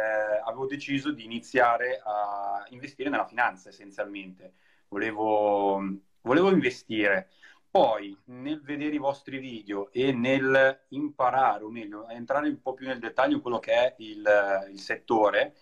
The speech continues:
ho detto: "Perché non imparare?" Io lo vedevo come una cosa difficilissima, cioè ho detto: "Mm, quindi meglio che affido i miei soldi a qualcuno che ne sa più di me." E, però io non sono proprio, cioè, arrivare a questo, a, in, cioè, in questa situazione,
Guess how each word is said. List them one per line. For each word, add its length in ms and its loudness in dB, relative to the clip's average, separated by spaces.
ho 80 4
detto: 240 2
"Perché 500 2
non 200 -4
imparare?" 600 2
Io 100 -8
lo 80 -6
vedevo 280 -8
come 100 -14
una 100 -8
cosa 180 -10
difficilissima, 800 -12
cioè 160 -2
ho 60 0
detto: 500 -2
"Mm, 220 -4
quindi 400 0
meglio 260 4
che 140 2
affido 260 -4
i 40 -2
miei 120 -8
soldi 260 2
a 40 -6
qualcuno 480 -2
che 100 -14
ne 80 -10
sa 160 -8
più 120 -16
di 100 -6
me." 300 -2
E, 600 0
però 220 6
io 140 0
non 100 -8
sono 240 -6
proprio, 440 -8
cioè, 300 -2
arrivare 360 2
a 80 -4
questo, 500 -6
a, 360 -2
in, 300 -12
cioè, 160 -12
in 80 -8
questa 240 -2
situazione, 600 0